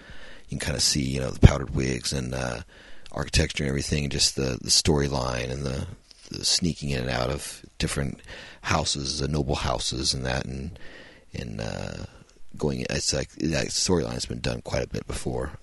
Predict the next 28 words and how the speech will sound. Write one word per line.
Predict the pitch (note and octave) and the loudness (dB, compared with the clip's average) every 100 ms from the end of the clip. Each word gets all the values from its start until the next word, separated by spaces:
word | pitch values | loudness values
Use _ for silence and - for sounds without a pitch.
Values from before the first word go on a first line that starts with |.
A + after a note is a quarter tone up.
| - | 0
um, | B1 G1+ E2 - - - - - | 0 -2 -6 -10 -16 -14 -10 -2
later | C2 A#1 | -2 0
on, | A#1+ - - - - - - | -2 -2 -6 -10 -16 -16 -10
like, | C2 - | -8 -2
seventies, | - D2 B1 A1 | 0 0 0 -2
eighties, | C#2+ B1 A#1 - - - - - - - - | 0 2 4 2 2 -12 -20 -20 -20 -20 -10
and, | - G1+ - | -6 -4 -4
uh, | G1+ G1+ | -6 0
yeah, | D#2 A#1+ | 2 2
you | A#1+ G1+ | 2 -2
like, | - B1 | -6 -8
with | - | -6
erotic | A#1+ B1 A1 - | -2 0 0 0
comedies | - - A#1+ A#1 - - - | -4 -2 -2 -2 -4 -2 -2
and, | A1 G1+ - | -2 -6 -6
and, | B1 A1+ A#1+ | -6 -6 -6
uh, | A1+ - - - | -6 -8 -12 -8
Victorian | - - - C#2+ G1+ | -6 -4 0 0 -2
films | - - G#1+ A1 - | -6 -6 -6 -4 -2
and | - B1 - - - - - - - - | -4 -6 -12 -16 -16 -16 -18 -20 -20 -8
those | C2 - | -4 4
type | - A#1+ - | 4 4 0
of, | A1+ G#1+ | -6 -4
uh, | B1 G1+ G1+ - - - - - - | -4 -4 -6 -8 -10 -12 -12 -10 0
powdered | - C2 G1+ | 2 2 0
wig | C#2 B1+ | 0 0
films. | - D2 A#1+ C#2+ | -2 -4 -4 -2
So | - - | 0 0